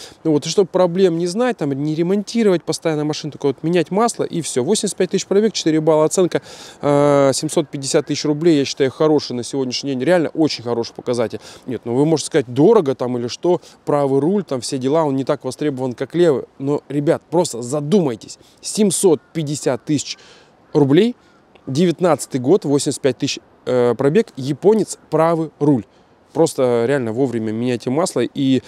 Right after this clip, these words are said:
не издевайтесь над автомобилем, и он будет вам еще служить просто невероятное количество времени. Вам, если ездить, дела делать, на работу кататься,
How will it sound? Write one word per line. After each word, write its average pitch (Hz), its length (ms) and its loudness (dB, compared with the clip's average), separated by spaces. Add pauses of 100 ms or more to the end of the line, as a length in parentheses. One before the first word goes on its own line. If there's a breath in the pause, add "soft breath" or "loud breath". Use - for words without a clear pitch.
(240 loud breath)
не 147 160 6
издевайтесь 151 480 2
над 135 140 0
автомобилем, 139 600 2
и 135 60 0
он 143 160 2
будет 131 260 0
вам 127 180 2
еще 127 200 -4
служить 143 400 -4
просто - 280 0
невероятное 135 360 0
количество 131 400 -2
времени. 120 500 2
Вам, 151 220 4
если 127 260 -2
ездить, 127 360 2
дела 165 260 4
делать, 160 320 4
на 127 80 0
работу 156 340 -2
кататься, 135 460 -2